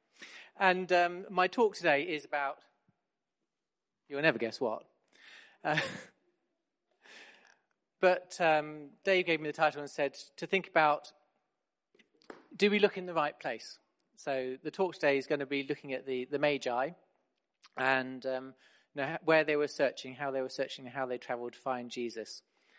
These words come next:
Um, forgive me if I read a bit from my notes. I only wrote this yesterday, so I, uh, haven't quite rehearsed it. Um,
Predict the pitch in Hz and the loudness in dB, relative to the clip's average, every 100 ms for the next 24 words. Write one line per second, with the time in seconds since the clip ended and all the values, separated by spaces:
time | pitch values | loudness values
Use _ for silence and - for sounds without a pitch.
0 | - - _ - 143 139 - 170 180 165 | -20 -20 _ -4 -2 -2 0 0 0 2
1 | 156 151 156 143 170 - 127 123 120 123 | 2 4 0 -2 -4 -6 -8 -6 -4 -4
2 | - - 143 135 131 131 143 - 131 - | -6 -8 -12 -10 -6 -6 -8 -10 -10 -12
3 | 113 110 120 - 120 120 120 - - - | -16 -16 -12 -8 -8 -8 -14 -20 -20 -18
4 | 135 - 143 127 131 143 135 196 - - | -18 -6 -4 -2 -4 -4 -2 -2 -4 -6
5 | - - - 190 190 | -18 -18 2 6 6